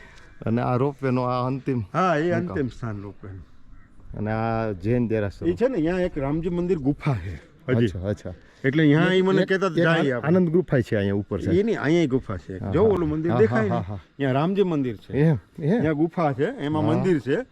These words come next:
Speaker 1: બરાબર.
Speaker 2: એટલે મને, અમે બે જતા હતા ને, પછી મને યાદ આવ્યું, એટલે મેં તમને બોલાવેલો.
Speaker 1: હા,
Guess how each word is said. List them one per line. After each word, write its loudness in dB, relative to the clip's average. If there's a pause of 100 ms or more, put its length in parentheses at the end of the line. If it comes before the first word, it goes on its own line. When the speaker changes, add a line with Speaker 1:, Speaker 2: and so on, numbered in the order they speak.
(180)
Speaker 1:
બરાબર. 0
Speaker 2:
એટલે 2
મને, -2
અમે -2
બે 0
જતા -4
હતા -4
ને, -8
પછી -4
મને -2
યાદ 0
આવ્યું, 0
એટલે -4
મેં -8
તમને -4
બોલાવેલો. -4
Speaker 1:
હા, -2